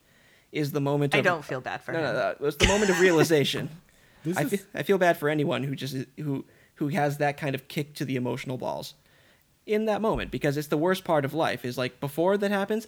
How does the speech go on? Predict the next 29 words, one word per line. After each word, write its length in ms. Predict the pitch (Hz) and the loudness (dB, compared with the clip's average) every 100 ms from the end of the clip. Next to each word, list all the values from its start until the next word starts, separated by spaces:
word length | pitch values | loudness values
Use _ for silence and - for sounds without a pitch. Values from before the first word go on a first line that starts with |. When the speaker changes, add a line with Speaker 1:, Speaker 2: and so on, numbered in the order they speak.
| - | -2
Speaker 1:
everything's 400 | 139 147 147 151 | -2 0 -4 -4
fine. 380 | - 127 64 - - - - _ | -4 -6 -6 -10 -16 -20 -20 _
After 440 | 156 208 - 160 131 | -2 -2 -2 -2 0
it, 180 | 120 - _ _ _ _ | -2 -8 _ _ _ _
you're 260 | 147 151 139 | 0 0 0
processing 720 | - 175 165 147 147 147 139 | 0 0 0 2 0 0 0
and 120 | 135 | 0
dealing 340 | 135 151 131 120 | 0 0 0 -4
with 160 | 104 | -6
it. 160 | - - - _ | -10 -14 -20 _
But 200 | 139 127 | -2 -2
in 200 | 170 160 | -2 0
that 200 | 147 139 | 0 0
one 300 | 120 170 190 | 0 0 2
moment, 360 | 185 165 127 - | 2 0 -2 -4
there's 200 | 135 139 | -4 -2
nothing 380 | 139 165 165 | -2 0 0
you 100 | 165 | 0
can 140 | 160 165 | 0 0
do, 240 | 147 143 | 2 2
and 180 | - 135 | 0 -2
life 260 | 131 135 135 | 0 0 -2
is 100 | 131 | -4
Speaker 2:
I 40 | |
don't 80 | 139 | -2
Speaker 1:
nothing 260 | 139 147 143 | -2 0 0
but 120 | 143 | -2
Speaker 2:
know. 40 | 131 | -2
Speaker 1:
misery. 380 | 131 - - | -6 -8 -12